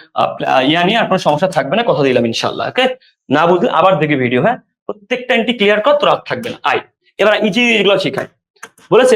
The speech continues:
ব্যাংকে চেক, ব্যাংক, আহ, বলেছে ব্যাংকে চেক জমা এত টাকা, কিন্তু ব্যাংক কর্তৃক লেখা হয়েছে এত টাকা। আচ্ছা, ব্যাংকে জমা দেওয়া হলে কি হয়? খুব গুরুত্বপূর্ণ, এগুলো শিখলে তুই একদম পান্তা পানি, এগুলো প্র্যাকটিস। ব্যাংকে চেক জমা হলে ব্যাংক কি করে? ক্রেডিট।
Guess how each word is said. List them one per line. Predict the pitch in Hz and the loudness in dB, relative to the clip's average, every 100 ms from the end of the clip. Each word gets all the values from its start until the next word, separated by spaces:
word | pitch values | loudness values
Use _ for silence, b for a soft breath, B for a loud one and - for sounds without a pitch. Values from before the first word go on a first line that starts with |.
| 151 151 | 2 0
ব্যাংকে | 196 233 277 302 | 0 0 0 -2
চেক, | 226 196 175 | 0 -2 0
ব্যাংক, | 165 185 180 - | 0 0 -2 -4
আহ, | 131 131 | -2 2
বলেছে | 196 196 254 269 269 - b _ 135 127 | 0 2 2 2 -4 -14 b _ -4 0
ব্যাংকে | 180 202 202 185 208 | 2 2 0 0 0
চেক | 202 170 | 0 2
জমা | 233 254 | 4 4
এত | 196 202 | 2 0
টাকা, | 165 127 - | 0 -2 -6
কিন্তু | 185 185 - 127 | -4 -2 -2 -2
ব্যাংক | 165 190 214 | -2 0 -2
কর্তৃক | 196 277 214 | -2 -2 0
লেখা | 208 214 | 2 2
হয়েছে | 208 185 | 4 2
এত | - | 0
টাকা। | - - _ - B B | -6 -12 _ -18 B B
আচ্ছা, | - 135 156 | -2 0 2
ব্যাংকে | 190 208 226 | 2 2 4
জমা | 208 214 | 4 4
দেওয়া | 208 214 | 4 4
হলে | 208 | 2
কি | 202 | 2
হয়? | 190 - | 0 2
খুব | 311 202 | 0 2
গুরুত্বপূর্ণ, | 233 226 220 180 170 | 0 0 -2 0 2
এগুলো | 202 208 | 2 2
শিখলে | 208 233 226 | 0 0 0
তুই | 175 | 0
একদম | 208 208 | 2 2
পান্তা | 233 277 285 | 2 2 2
পানি, | 190 | 2
এগুলো | 160 170 | 2 0
প্র্যাকটিস। | - - 131 - _ _ B B - | -4 -4 -6 -6 _ _ B B -4
ব্যাংকে | 165 208 202 - | 0 2 2 0
চেক | 233 226 | 0 2
জমা | 226 220 | 4 6
হলে | 247 180 | 4 2
ব্যাংক | 190 220 | 0 0
কি | 240 | 0
করে? | 294 330 | 2 0
ক্রেডিট। | 170 233 | -2 -6